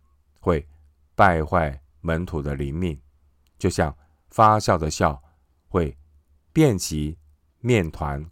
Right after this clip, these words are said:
各处一样。经文十七到十八节，主耶稣他一连七问他的门徒，并且是以严厉的口气来耳提面命，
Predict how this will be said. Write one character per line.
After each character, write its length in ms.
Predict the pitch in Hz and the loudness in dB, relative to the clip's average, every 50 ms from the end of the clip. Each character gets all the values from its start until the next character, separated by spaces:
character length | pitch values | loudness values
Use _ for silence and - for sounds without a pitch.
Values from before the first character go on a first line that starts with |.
| _ | _
各 200 | - 110 98 80 | -4 -2 -2 -2
处 240 | 73 - - 78 69 | -2 -4 -6 -6 -6
一 120 | 64 62 67 | -6 -8 -8
样。 220 | 71 69 67 65 _ _ _ _ _ _ _ _ _ _ _ _ _ _ _ _ _ _ _ _ _ _ _ _ _ _ _ _ _ _ _ _ _ _ _ _ _ _ _ _ _ _ _ | -8 -8 -8 -12 _ _ _ _ _ _ _ _ _ _ _ _ _ _ _ _ _ _ _ _ _ _ _ _ _ _ _ _ _ _ _ _ _ _ _ _ _ _ _ _ _ _ _
经 200 | - - 147 156 | -2 0 2 4
文 140 | 139 113 110 | 4 2 2
十 140 | - 101 | 0 -2
七 180 | 90 - - 98 | -4 -2 -2 0
到 160 | 92 98 90 | 0 0 0
十 120 | 85 - 78 | 0 -2 -2
八 220 | - 80 80 80 | -2 0 -2 -2
节， 300 | 78 - 71 65 64 64 _ _ _ _ _ _ _ _ _ _ _ _ _ _ _ _ _ _ _ _ _ _ _ _ _ _ _ _ _ | -2 -4 -8 -8 -10 -12 _ _ _ _ _ _ _ _ _ _ _ _ _ _ _ _ _ _ _ _ _ _ _ _ _ _ _ _ _
主 140 | - - 104 | -2 2 4
耶 100 | 110 127 | 4 4
稣 240 | 127 - 139 135 131 | 4 4 2 0 2
他 260 | - 131 123 123 131 - _ | 4 4 4 2 2 -2 _
一 160 | - 147 127 98 | 0 0 2 2
连 320 | 87 82 73 76 80 80 | 0 -2 -2 -2 -4 -4
七 420 | - - - - 131 123 120 123 | -4 -4 -2 0 0 0 0 0
问 320 | - 127 123 110 85 65 65 - _ _ - | 0 2 2 2 2 2 -4 -12 _ _ -10
他 160 | - 82 78 | -4 -2 -2
的 120 | 76 76 73 | -2 -2 -4
门 280 | 69 69 69 69 76 | -4 -6 -8 -8 -8
徒， 320 | 78 - - 71 65 64 - _ _ _ _ _ _ _ _ _ _ _ _ _ _ _ | -10 -10 -10 -10 -10 -10 -14 _ _ _ _ _ _ _ _ _ _ _ _ _ _ _
并 140 | - 131 123 | -2 -2 -2
且 180 | - - 85 | 0 0 -2
是 220 | 76 - - 85 73 | -2 -2 -6 -6 -6
以 260 | 69 67 67 65 - _ _ _ _ _ _ _ _ _ _ _ _ | -6 -10 -12 -12 -16 _ _ _ _ _ _ _ _ _ _ _ _
严 240 | - 87 80 82 87 | -4 -2 -2 0 0
厉 100 | 101 98 | -2 0
的 100 | 80 78 - | -2 -2 -4
口 200 | - 73 67 65 | -4 -8 -8 -8
气 360 | - - - 90 76 65 - _ _ - | -8 -8 -6 -6 -6 -6 -8 _ _ -8
来 340 | 82 73 71 71 73 78 - _ - - _ _ _ - | -6 -4 -4 -4 -6 -6 -8 _ -20 -20 _ _ _ -4
耳 260 | 87 80 73 71 69 | -2 -2 -2 -2 -6
提 280 | 69 - - 78 76 76 80 | -8 -8 -8 -6 -4 -4 -4
面 200 | 101 113 92 78 | -2 -4 -4 -4
命， 240 | 78 85 78 69 | -4 -4 -6 -6